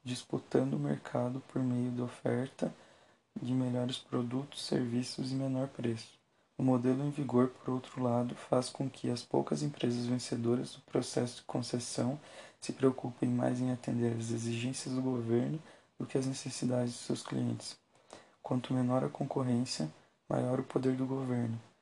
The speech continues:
dos políticos e das grandes empresas, e pior para nós, usuários. Nesse sentido, apesar do que prometem, a legislação antitrust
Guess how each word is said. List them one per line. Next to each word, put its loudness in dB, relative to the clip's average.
dos -8
políticos -2
e 0
das 0
grandes 2
empresas, -2
e 2
pior 6
para 2
nós, 2
usuários. -2
Nesse 4
sentido, 0
apesar 2
do -4
que -6
prometem, 0
a -2
legislação -2
antitrust -2